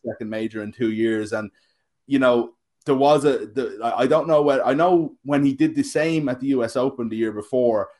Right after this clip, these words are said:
that was what really announced him as a superstar of American sports, say. But to do it again the following year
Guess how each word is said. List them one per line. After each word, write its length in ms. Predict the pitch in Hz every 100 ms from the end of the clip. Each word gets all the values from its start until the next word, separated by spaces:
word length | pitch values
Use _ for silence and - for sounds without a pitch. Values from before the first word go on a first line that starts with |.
| _
that 240 | 120 117
was 160 | 117 107
what 200 | 110 95
really 320 | 117 113 110
announced 400 | 107 110 113 -
him 120 | 117
as 100 | 104
a 40 | 104
superstar 680 | - 117 117 - 110 110 104
of 100 | 110
American 480 | 117 120 120 120
sports, 400 | 98 - 104 104
say. 280 | - 113 98 _ _ _
But 160 | 127 123
to 80 | 135
do 260 | 143 190
it 80 | 220
again 600 | 190 156 147 139 117 98 -
the 60 |
following 480 | - 117 117 113 110
year 480 | 107 107 98 92